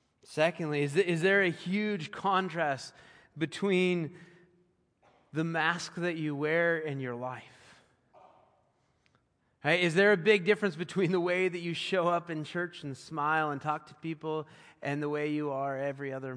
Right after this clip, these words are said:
<laughs> moment of your life or when the door closes? If there's a huge contrast between those two, then maybe you're stuck in religion mode.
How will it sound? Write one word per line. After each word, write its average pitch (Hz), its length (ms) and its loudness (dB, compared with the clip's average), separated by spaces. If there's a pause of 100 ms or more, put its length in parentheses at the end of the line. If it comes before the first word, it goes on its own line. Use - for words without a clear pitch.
<laughs> - 40 -14
moment 131 260 -8
of 117 100 -10
your 117 140 -10
life 110 320 -8
or 123 60 -8
when 113 140 -8
the 113 100 -8
door 113 180 -8
closes? 101 380 -16 (1400)
If 143 80 -14
there's 190 260 2
a 190 40 -2
huge 202 640 -2
contrast 175 720 -4
between 175 320 -8
those 156 220 -8
two, 139 280 -6 (260)
then 151 120 -6
maybe 165 260 -4
you're 160 140 -6
stuck 143 380 -12
in 151 100 -16
religion 147 540 -14
mode. 110 80 -14